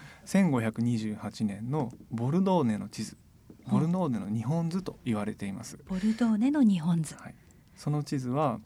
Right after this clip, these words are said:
Speaker 1: マルコ・ポーロの東方見聞録の内容を元に書かれていて、完全な想像だけで描かれた島が
Speaker 2: あ、はい。
Speaker 1: 地図に書かれています。
Speaker 2: 想像の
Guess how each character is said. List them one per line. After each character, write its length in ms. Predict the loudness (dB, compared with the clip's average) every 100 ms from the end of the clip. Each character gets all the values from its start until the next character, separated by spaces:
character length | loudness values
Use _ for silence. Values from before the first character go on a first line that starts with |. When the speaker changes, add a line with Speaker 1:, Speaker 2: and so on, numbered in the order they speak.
| -18 -20 -12
Speaker 1:
マ 140 | -4 -2
ル 80 | -2
コ・ 140 | -4
ポ 200 | 0 0
ー 40 |
ロ 80 | 0
の 140 | -4 -2
東 200 | 0 0
方 180 | 0 -2
見 300 | -2 -2 0
聞 200 | 2 0
録 220 | 0 -6
の 100 | -4
内 260 | -4 -2 0
容 120 | -2
を 40 |
元 200 | -4 -4
に 100 | -4 -4
書 80 |
か 100 | -8
れ 120 | -8 -8
て 120 | -14
い 40 |
て、 300 | -8 -8 -8 -10 -20 -20 -20
完 260 | -6 -2 -2
全 240 | -2 -2 -4
な 120 | -6
想 300 | -4 0 0
像 180 | 2 2
だ 140 | 0
け 120 | -2 -4
で 180 | -4 -10 -10
描 240 | -4 -2 0
か 120 | -2
れ 120 | -4
た 240 | -2 -4 -4 0 2
島 340 | 4 6 6 4
が 80 | -2
Speaker 2:
あ、 20 |
は 40 |
い。 0 | -10 -20 -20 -20 -20
Speaker 1:
地 160 | -4 -4
図 120 | -2
に 160 | -6 -6
書 100 | -14
か 100 | -8
れ 80 | -8
て 100 | -8
い 40 | -18
ま 80 | -16
す。 140 | -18 -20 -10
Speaker 2:
想 400 | -6 -4 -2 0
像 240 | 0 2
の 240 | 2 0